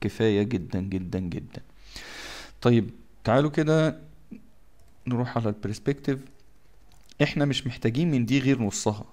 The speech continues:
يعني هي كبيرة، داخلة لغاية جوه كده. أنا فعلًا مش محتاج غير النص اللي أنا عامله ده. وبرضو أنا عايز أقلل الراديوس بتاعها لأنه كبير جدًا كده،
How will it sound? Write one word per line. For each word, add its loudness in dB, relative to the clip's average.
يعني -2
هي 2
كبيرة، 2
داخلة 0
لغاية 2
جوه 0
كده. -6
أنا 4
فعلًا 2
مش -2
محتاج -2
غير 2
النص -2
اللي -4
أنا -2
عامله 0
ده. -8
وبرضو 0
أنا 0
عايز 0
أقلل 0
الراديوس -2
بتاعها -4
لأنه -2
كبير -2
جدًا -4
كده، -6